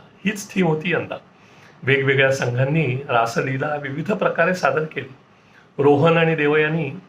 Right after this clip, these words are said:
दोघेही नुकतेच साठी पार झालेले होते, पण बसल्या जागी देहभान हरपून जणू आपण स्वतःच नृत्य करत आहोत असे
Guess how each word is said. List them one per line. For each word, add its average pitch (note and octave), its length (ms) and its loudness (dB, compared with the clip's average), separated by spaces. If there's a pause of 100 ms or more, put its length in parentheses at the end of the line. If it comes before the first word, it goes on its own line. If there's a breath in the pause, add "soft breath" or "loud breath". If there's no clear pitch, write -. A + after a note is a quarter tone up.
दोघेही E3 760 0
नुकतेच F#3+ 580 -6
साठी - 300 0
पार F3 280 2
झालेले D#3+ 340 -2
होते, - 300 -16 (640 loud breath)
पण F#3 180 4
बसल्या E3+ 360 2 (240)
जागी E3 440 2
देहभान D#3+ 800 0
हरपून C#3 800 -4
जणू E3 180 -4
आपण D#3 520 2
स्वतःच E3+ 720 -4
नृत्य D3 420 -6
करत D3+ 280 -4
आहोत C3 220 -2 (560 soft breath)
असे D3+ 500 -4